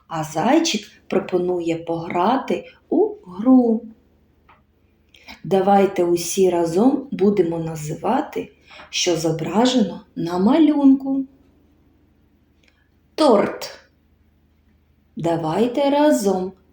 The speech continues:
Торт. Тигр.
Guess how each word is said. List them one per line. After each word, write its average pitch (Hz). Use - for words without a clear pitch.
Торт. 254
Тигр. 175